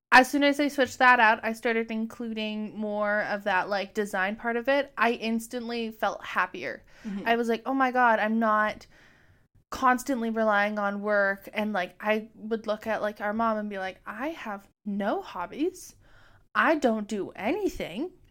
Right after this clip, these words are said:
Speaker 1: All I do is go to work and come home and go to sleep. And then on the weekends, all I would do is laundry." Which, like, you know, I know that some people have to do that, but, like, at the ripe old age of twenty-two, I felt like I needed to have a way bit more of a life.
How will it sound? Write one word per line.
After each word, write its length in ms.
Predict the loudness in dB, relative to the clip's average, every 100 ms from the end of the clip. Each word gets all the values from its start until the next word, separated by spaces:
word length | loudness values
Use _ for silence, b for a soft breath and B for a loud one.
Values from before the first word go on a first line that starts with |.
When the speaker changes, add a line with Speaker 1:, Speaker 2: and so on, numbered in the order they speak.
| b b b b 4
Speaker 1:
All 300 | 8 8 8
I 60 | 4
do 200 | 4 2
is 100 | 2
go 220 | 4 6
to 80 | 6
work 260 | 4 2 2
and 120 | -4
come 260 | 0 2
home 180 | 4 4
and 100 | 4
go 100 | 2
to 60 | 0
sleep. 480 | -2 -4 -2 -2 -2
And 160 | 0 2
then 100 | 2
on 120 | 0
the 100 | 2
weekends, 420 | 0 2 0 -2 -2 2
all 160 | 2
I 100 | 2
would 160 | 0 -2
do 200 | -2 -2
is 160 | -2
laundry." 560 | -4 -6 -8 -10 -10 -12 B B
Which, 260 | 0 0 2
like, 240 | 2 0 -4 b b b -6
you 100 | 2
know, 180 | 2 4
I 120 | 2
know 180 | 2 0
that 240 | -2 -4
some 180 | -6 -4
people 280 | -4 -4 -4
have 280 | -2 -4 -4
to 120 | -10
do 200 | -6 -4
that, 280 | -4 -4 -4
but, 120 | -2
like, 200 | -2 -2
at 80 | -2
the 160 | -2 2
ripe 280 | 4 4 2
old 200 | -2 2
age 200 | 2 2
of 120 | -2
twenty-two, 720 | -2 -2 -2 -2 -2 0 0 4
I 80 | 4
felt 260 | 8 10 10
like 160 | 10 10
I 200 | 10 10
needed 240 | 10 10 10
to 120 | 12
have 180 | 12 12
a 160 | 10
way 260 | 6 6 6
bit 240 | 8 6
more 160 | 6 2
of 100 | 6
a 40 |
life. 560 | 8 10 10 8 4